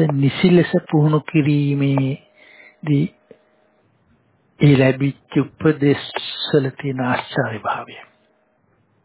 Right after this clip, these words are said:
ඒකයි වැදගත් වෙන්නේ. ඒ නිසා හැම තිස්සෙම අපි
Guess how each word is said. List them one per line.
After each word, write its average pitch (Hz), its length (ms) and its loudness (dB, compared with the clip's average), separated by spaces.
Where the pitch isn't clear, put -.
ඒකයි 143 340 0
වැදගත් 131 240 -2
වෙන්නේ. - 540 -8
ඒ - 180 -8
නිසා 131 260 -2
හැම 143 460 -2
තිස්සෙම 143 960 2
අපි - 240 -6